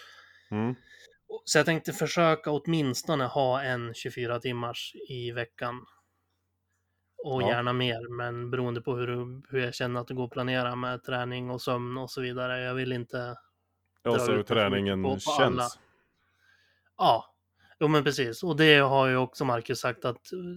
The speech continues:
Speaker 2: inför det här intervall-, intervallpasset så ska du ju inte, eller ö-, ö-, under intervallpasset så ska du inte ha en fasta, liksom.
Speaker 1: Nej.
Speaker 2: Så att det är det där, jag måste försöka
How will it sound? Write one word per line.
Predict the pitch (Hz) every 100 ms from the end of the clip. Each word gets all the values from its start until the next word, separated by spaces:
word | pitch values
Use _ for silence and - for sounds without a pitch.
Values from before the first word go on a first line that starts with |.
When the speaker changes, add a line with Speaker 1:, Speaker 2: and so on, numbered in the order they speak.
| 185
Speaker 2:
inför | 185 143 131 143 127
det |
här | 127
intervall-, | 127 123 131 127 123 123 - 359
intervallpasset | 147 127 135 127 123 120 117 - - 143 - 123 - - -
så | - 127
ska | - 123
du | 123
ju | 123
inte, | 120 113 - 123 120 117 _ _ _ _ _
eller | - 131 131 151
ö-, | 160 - 480 403
ö-, | 190
under | 196 180 147 127 120 123 - -
intervallpasset | 139 123 120 120 131 - 123
så | 127
ska | - 123
du | 123
inte | 120 - 123 123 151 151
ha | 127 123
en | 123
fasta, | 127 - 135
liksom. | 120 127 - 147 _ - - - -
Speaker 1:
Nej. | 98 92
Speaker 2:
Så | 127
att |
det | 147
är | 139
det | 139
där, | 135 120
jag | 120
måste | 123 120 135
försöka | - 135 -